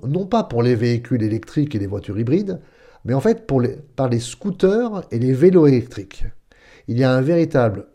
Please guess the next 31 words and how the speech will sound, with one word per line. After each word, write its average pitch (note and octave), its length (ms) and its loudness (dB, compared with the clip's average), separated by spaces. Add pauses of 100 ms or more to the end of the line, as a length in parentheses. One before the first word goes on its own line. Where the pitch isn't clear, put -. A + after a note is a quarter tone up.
(100)
engouement E3 760 0
pour B2 120 -2
le B2 80 0
vélo E3 260 6
électrique C3+ 480 2
et G2 60 -10
on G2+ 100 -12
constate C3 400 -6
que A2 100 -12
les G2+ 160 -6
gens D#3 320 -4
se - 160 -10
tournent A#2 300 -4
vers G2 160 -6
différents B2 400 -4
moyens A#2+ 260 -2
de - 40 -12
transport A2 340 -8
privé. C3+ 380 0 (340)
Et - 60 -12
c'est - 100 -14
certainement B2 400 -4
ce - 80 -12
qui A#2+ 100 -8
explique A#2 380 -6
en G#2+ 60 -8
partie D3+ 360 -8
de, A2 240 -6
cet - 240 -8
engouement. A#2 440 -2 (840)
Et C3 280 2